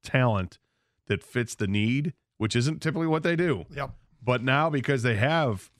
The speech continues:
Speaker 1: fewer holes than they've had in the past, maybe they take, make more of a look into that.
Speaker 2: And by the way, circling back to the Bears thing a little bit, even if Caleb Williams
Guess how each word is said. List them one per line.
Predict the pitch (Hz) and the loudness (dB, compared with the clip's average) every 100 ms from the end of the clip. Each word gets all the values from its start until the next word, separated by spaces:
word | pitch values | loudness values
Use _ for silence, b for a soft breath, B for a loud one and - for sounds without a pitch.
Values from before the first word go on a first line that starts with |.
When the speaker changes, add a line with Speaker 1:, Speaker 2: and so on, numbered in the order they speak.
| - | -6
Speaker 1:
fewer | 131 127 117 | -2 0 2
holes | 110 123 110 104 | 2 2 0 -2
than | 110 104 | -2 -2
they've | 98 | -2
had | 101 95 | -2 -2
in | 92 | -6
the | |
past, | 92 175 180 110 - - _ _ b b b b b | -6 -4 -2 -2 -6 -12 _ _ b b b b b
maybe | 101 95 | -2 0
they | 92 | -2
take, | - 95 | -2 -6
make | 95 90 - | -4 -8 -8
more | - 101 | -6 -2
of | 90 | -2
a | |
look | 85 90 101 | -2 -4 -4
into | 98 80 | -6 -8
that. | - - - | -14 -16 -2
Speaker 2:
And | 208 | 2
by | 294 | 2
the | 262 | 2
way, | 226 | 0
circling | 190 294 277 254 190 | 2 2 2 2 2
back | 190 - | 0 2
to | 165 | 0
the | |
Bears | 120 135 151 - | 2 2 2 0
thing | 208 | -2
a | 226 | 0
little | 226 202 | 0 0
bit, | 208 226 _ _ _ - | 0 -2 _ _ _ -4
even | 262 349 370 349 - | 2 2 2 -2 -2
if | 240 214 - - | 0 0 -4 0
Caleb | 190 190 185 | 0 2 2
Williams | 170 190 175 135 | 2 2 0 -2